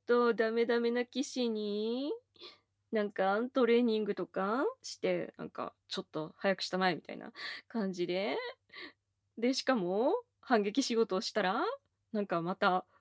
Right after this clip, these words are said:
それを分からせるっていうね。燃えるじゃないっすか。めっちゃ燃えるじゃないっすか。ということで、なんかめちゃくちゃ変、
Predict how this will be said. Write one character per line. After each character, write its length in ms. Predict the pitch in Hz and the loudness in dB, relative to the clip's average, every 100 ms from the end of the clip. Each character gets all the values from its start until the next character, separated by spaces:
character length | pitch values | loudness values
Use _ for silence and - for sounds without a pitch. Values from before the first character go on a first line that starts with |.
| - | -2
そ 160 | 247 | 2
れ 100 | 185 | 2
を 80 | 180 | 2
分 120 | 180 | 0
か 120 | - | 4
ら 100 | 240 | 2
せ 120 | 233 240 | 4 2
る 140 | 180 | 0
っ 40 | - | -4
て 80 | 110 | -10
い 100 | - | -8
う 60 | - | -6
ね。 260 | 233 302 - - - - _ _ _ _ _ _ _ _ - | -6 -6 -10 -12 -12 -14 _ _ _ _ _ _ _ _ -20
燃 280 | 160 175 185 | -14 -12 -8
え 40 | |
る 80 | 196 | -6
じ 100 | 185 | -4
ゃ 40 | |
な 140 | 165 156 | -6 -4
い 40 | |
っ 20 | |
す 120 | 170 - | -4 -4
か。 100 | - - - - _ _ - - _ _ _ - | -6 -12 -16 -20 _ _ -20 -20 _ _ _ -6
め 200 | 196 202 | -2 -2
っ 60 | - - | -4 -4
ち 100 | 196 | -2
ゃ 80 | 196 | 0
燃 200 | 202 214 | 2 2
え 40 | |
る 60 | 220 | 2
じ 80 | |
ゃ 40 | 202 | 2
な 100 | 180 | 0
い 40 | |
っ 20 | |
す 100 | - | -2
か。 220 | - 185 - - - _ _ _ - - - _ | -2 -4 -4 -8 -16 _ _ _ -20 -20 -20 _
と 80 | - | -2
い 60 | 214 | 0
う 40 | |
こ 80 | 220 | 0
と 80 | 214 | 0
で、 80 | 185 | 0
な 80 | 214 | 0
ん 60 | |
か 80 | - | -2
め 260 | 170 180 185 | -2 -2 2
ち 60 | |
ゃ 80 | 294 | 2
く 120 | 330 | 4
ち 60 | 339 | 2
ゃ 80 | 339 | 2
変、 180 | 339 | 4